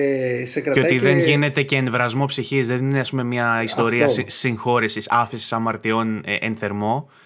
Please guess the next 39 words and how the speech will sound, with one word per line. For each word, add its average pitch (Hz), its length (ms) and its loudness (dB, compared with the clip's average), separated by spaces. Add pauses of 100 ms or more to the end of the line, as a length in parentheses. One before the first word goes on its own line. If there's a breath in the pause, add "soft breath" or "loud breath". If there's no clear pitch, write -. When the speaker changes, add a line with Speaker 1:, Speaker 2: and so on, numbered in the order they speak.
(360 soft breath)
Speaker 2:
Ε, 120 240 0
σε, - 160 -2
ε, 117 320 -2
βάζει 143 320 0
τις 139 120 -10
πρωταγωνίστριες 139 800 -2
στο 131 280 -2
να 123 160 -2
περάσουν 139 440 -2
και 139 100 -2
άλλα 143 160 2
πράγματα 117 600 -2 (540 soft breath)
και 139 140 0
Speaker 1:
Μμμ. 123 60 2
Speaker 2:
να 123 100 0
σκεφτούν 147 540 -2
in 135 160 0 (120)
retrospect 120 480 -4
ότι 113 140 -4
όλα 139 140 0
αυτά 139 200 -4
που 139 100 -12
είχαμε 147 200 -4
περάσει 135 360 -2
πριν 139 180 -4
χρόνια 131 480 -2 (440 soft breath)
τελικά 131 720 0
μόνο 147 280 0
πόνο 139 280 0
έφεραν 147 400 -2
και 139 120 -4
μόνο 147 420 -2
κακουχίες 135 440 -2
στη 135 120 -14
ζωή 117 220 -2
μας 147 260 -2
και 147 100 -6
ότι 135 360 -6 (140)
Speaker 1:
Ναι. 113 240 -4